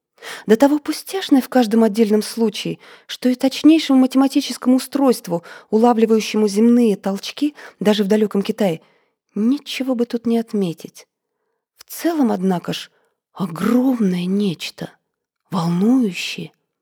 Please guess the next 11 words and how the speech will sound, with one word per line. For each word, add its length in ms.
Ибо 160
во 160
всех 420
магазинах 800
мужских 400
ли 60
костюмов, 680
перчаток 640
ли, 100
незнакомые 800
люди 480